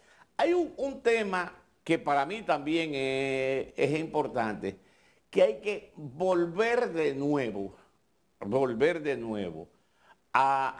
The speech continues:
a hacer grandes inversiones en infraestructura en la República Dominicana. Hay que mejorar los niveles infraestructurales en la República Dominicana.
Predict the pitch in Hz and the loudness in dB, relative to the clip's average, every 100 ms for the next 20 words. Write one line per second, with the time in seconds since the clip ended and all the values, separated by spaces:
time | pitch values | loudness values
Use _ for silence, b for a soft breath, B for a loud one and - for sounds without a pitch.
0 | 131 135 160 170 - 120 160 180 170 160 | -2 0 0 0 -4 0 0 0 -4 -6
1 | 156 135 - 143 143 139 117 131 123 120 | -4 -6 -2 0 0 -2 -4 -4 -2 -4
2 | 110 107 104 87 104 104 92 87 85 85 | -4 -6 -8 -8 -4 -2 -2 -4 -8 -8
3 | 87 87 85 82 78 71 71 - 110 131 | -8 -6 -6 -8 -12 -12 -12 -4 -2 0
4 | 143 127 107 113 123 117 110 101 98 104 | 0 0 0 2 4 2 -2 -4 -2 0
5 | 101 90 90 90 85 90 85 82 87 73 | -2 -4 -10 -10 -12 -4 -2 -2 -6 -8
6 | 82 82 80 78 76 | -8 -8 -10 -12 -14